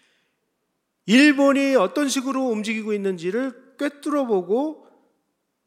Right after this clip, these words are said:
누구를 지렛대로 삼아야 우리가 이 위기를 극복할 수 있느냐를 훤히 알았던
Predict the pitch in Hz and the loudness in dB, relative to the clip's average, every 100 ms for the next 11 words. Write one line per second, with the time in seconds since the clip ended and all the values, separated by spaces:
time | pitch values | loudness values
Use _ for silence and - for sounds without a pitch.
0 | _ _ 165 156 240 320 285 262 254 262 | _ _ -8 -4 2 2 4 2 2 4
1 | 262 254 202 226 220 214 208 175 180 185 | 4 4 0 0 0 0 0 -2 0 0
2 | 170 180 151 170 175 160 - 160 180 160 | 0 -4 -6 -6 -6 -6 -10 -10 -6 -6
3 | 170 151 147 139 127 117 143 233 262 - | -6 -6 -4 -4 -6 -6 -4 -4 -4 -10
4 | - _ _ _ _ _ _ _ _ _ | -20 _ _ _ _ _ _ _ _ _
5 | _ _ _ _ _ - - 285 277 226 | _ _ _ _ _ -18 -4 -2 0 -2
6 | 123 131 - 117 92 82 | -4 -8 -14 -18 -18 -20